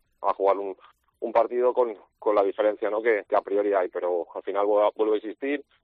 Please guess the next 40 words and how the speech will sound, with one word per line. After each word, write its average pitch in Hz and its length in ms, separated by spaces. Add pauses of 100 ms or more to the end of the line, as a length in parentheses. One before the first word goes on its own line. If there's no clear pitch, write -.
(240)
son 120 120
once 117 180
contra 113 280
once, 127 240
nosotros 110 300
vamos 104 220
a 110 40
competir 98 360
de 101 80
la 101 100
mejor 98 280
de 104 40
las, 101 200 (200)
de 107 100
las 104 120
maneras, 120 300
con 101 180
todo 107 160
lo 107 100
que 104 80
tengamos 135 500
y, 98 240 (380)
y 107 80
bueno, 110 280 (140)
y 104 80
vamos 104 300
a 113 60
intentar, 101 480
eh, 101 400
pues 92 120
lo 95 80
dicho, 92 420
eh, 92 180
que 90 100
sea 101 140
un 104 100
día 104 100
también 104 240
bonito 104 300
para, 98 240